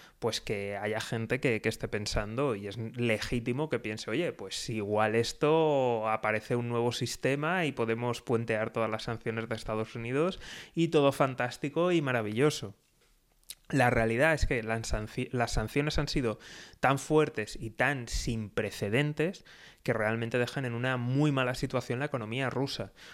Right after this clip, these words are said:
Por tanto, aunque ahora se va a volcar, bueno, se va a volcar, hago comillas, comillas, o es previsible que se vuelque en su propio sistema, ¿de acuerdo?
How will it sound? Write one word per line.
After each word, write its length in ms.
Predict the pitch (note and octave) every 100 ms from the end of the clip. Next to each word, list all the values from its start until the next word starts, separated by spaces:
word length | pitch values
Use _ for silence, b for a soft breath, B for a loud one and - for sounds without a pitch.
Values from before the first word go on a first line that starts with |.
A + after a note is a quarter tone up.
| B
Por 160 | A#2+ A#2
tanto, 360 | C#3 D3 A#2+ -
aunque 320 | A#2 A#2 A2
ahora 260 | A2 D#3+ D#3
se 220 | - C#3
va 180 | C#3+ D3
a 260 | - A#2+
volcar, 560 | A2+ G#2+ G#2+ B2+ C3+ B2
bueno, 340 | C3+ G2+ - _ -
se 320 | - - A#2
va 100 | B2
a 40 | D#3+
volcar, 500 | D#3 C#3+ D#3+ D#3 -
hago 300 | C#3 D3 C3+
comillas, 340 | B2+ C3+ B2+
comillas, 400 | - C3 C#3 A2+
o 60 | A#2+
es 120 | A#2+
previsible 680 | - C3 A2+ - D#3 C#3+ A2+
que 80 | A2
se 140 | A#2
vuelque 300 | A2+ C#3+ A#2+
en 120 | A2
su 240 | - A2 G2+
propio 340 | C3 D3 C#3
sistema, 840 | - A#2 G2+ - - C#3+ C3+ C3 E3+
¿de 80 | A2
acuerdo? 460 | - A#2 B2 E3